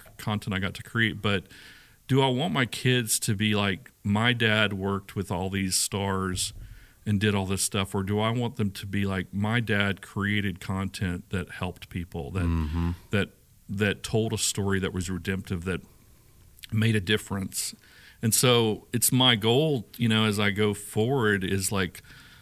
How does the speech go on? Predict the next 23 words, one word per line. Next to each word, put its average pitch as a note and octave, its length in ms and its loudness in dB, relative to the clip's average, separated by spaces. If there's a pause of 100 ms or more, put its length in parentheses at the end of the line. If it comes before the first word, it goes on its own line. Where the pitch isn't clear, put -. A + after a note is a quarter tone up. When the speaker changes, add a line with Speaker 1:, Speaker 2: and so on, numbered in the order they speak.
(120)
Speaker 1:
what C3 340 0
kind C#3+ 180 0
of G#2+ 60 2
legacy G#2+ 540 2
can G#2+ 180 -2
I F#2+ 120 0
build, G2+ 600 0 (680)
you G#2+ 120 -2
know, G2 140 0
for B2 340 -2
my G2+ 180 2
kids, F#2+ 380 -2
for F2 140 0
my F#2 160 2
Speaker 2:
Mm-hmm. F2 100 2
Speaker 1:
grandkids G2 520 0
someday F2+ 600 -4 (640)
that G2+ 360 2 (100)
they G#2+ 240 4
can G2+ 480 0
say, G2 400 0
you G2 140 0
know, F#2+ 340 -4